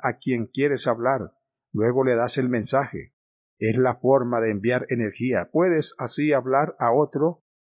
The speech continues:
de otro lado de la tierra como si estuviera en el mismo cuartos contigo. Pero si alguien pretende usar ese conocimiento para dañar a otro, se encontrará que el bólido electrónico traspasará su propio cuerpo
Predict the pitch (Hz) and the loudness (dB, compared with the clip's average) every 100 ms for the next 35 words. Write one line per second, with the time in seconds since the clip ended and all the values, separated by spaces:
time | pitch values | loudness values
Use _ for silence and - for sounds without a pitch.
0 | _ _ 113 120 151 160 156 139 135 147 | _ _ 0 2 2 2 2 4 2 2
1 | 135 117 113 127 143 123 127 123 117 113 | 0 -2 -2 2 0 2 -2 -2 -2 -2
2 | - 113 - 110 117 139 127 123 123 113 | -2 -4 -2 -2 0 0 0 0 -2 -2
3 | 107 120 143 120 127 127 _ - 107 123 | -2 -2 -2 -2 -4 -4 _ -2 2 2
4 | - 117 - - 113 98 90 147 143 - | 0 -4 -6 -6 -4 -4 -2 -2 -2 -4
5 | - _ _ _ _ _ _ _ - 98 | -14 _ _ _ _ _ _ _ -6 -4
6 | 101 101 117 156 165 160 147 151 143 143 | -2 0 2 2 0 0 0 -2 -2 -4
7 | - 127 139 127 135 - 120 107 117 123 | -2 0 0 -2 -4 -2 -2 -2 -2 -2
8 | 123 123 117 113 110 110 127 - 113 131 | -2 -2 0 0 0 0 -2 0 0 0
9 | 143 139 139 127 120 123 120 113 123 - | 0 -4 -2 -4 -2 -2 0 0 0 -2
10 | _ _ _ - 113 110 95 170 165 151 | _ _ _ -2 0 0 4 4 4 2
11 | 135 123 - 147 147 131 - 143 - - | 0 -2 -2 0 0 -2 -2 -2 -2 -4
12 | 127 - 110 - 104 117 127 117 120 127 | -4 0 -2 0 0 0 -2 -2 -2 -2
13 | 113 143 131 - 110 123 | 0 0 0 -2 -4 -4